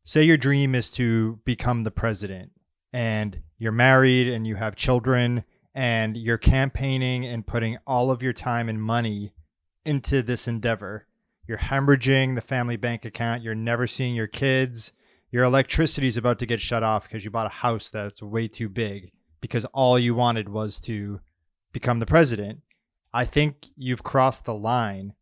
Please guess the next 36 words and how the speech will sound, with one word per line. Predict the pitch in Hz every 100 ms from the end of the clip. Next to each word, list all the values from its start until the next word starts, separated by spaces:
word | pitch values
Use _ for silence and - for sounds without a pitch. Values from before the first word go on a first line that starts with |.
| _ _ _ _ _
in | 127
that | 123 117 -
the | 113
cost | - 127 127 127 -
is | 117 110 - - _ _ _ _
far | - 127 123
greater | 107 123 127 113 107
than | 107 107 107 107 104 _ _ _ -
the | -
pursuit | 113 - 127 123
of | 120 104
this | 110 -
dream | 120 117 113 107 -
at | 117 -
that | 107 -
point. | - 107 107 _ _ _
So | - 123
I |
guess | 120 131 -
my | 123
point | - 135 127 -
being | 120 120 113
is | 101
that | 110 107 113
we | 117
should | - 123
all | 123 127
take | - 127 117
a | 120 110 110 107 _ _ _ _ _ _ _ _ _ _ _ _ _ _
objective | 135 117 131 131 131 98
look | 107 120 110 - - _ _ _ _
at | 127
what | 113 120
our | 117 113
dream | 107 117 117 113
is | 113 135 143 -